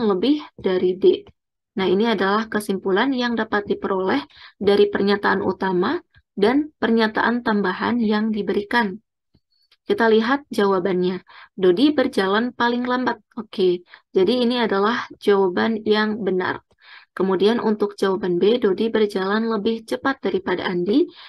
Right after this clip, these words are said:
Ini salah karena Dodi berjalan paling lambat, bukan paling cepat. Kemudian Edo berjalan lebih cepat dari Andi. Ini salah karena Andi adalah yang tercepat. Budi berjalan paling lambat.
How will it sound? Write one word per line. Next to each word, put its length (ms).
Ini 240
salah 320
karena 320
Dodi 400
berjalan 480
paling 320
lambat, 400
bukan 480
paling 320
cepat. 320
Kemudian 640
Edo 480
berjalan 640
lebih 320
cepat 320
dari 160
Andi. 560
Ini 240
salah 400
karena 320
Andi 320
adalah 480
yang 240
tercepat. 560
Budi 560
berjalan 560
paling 320
lambat. 400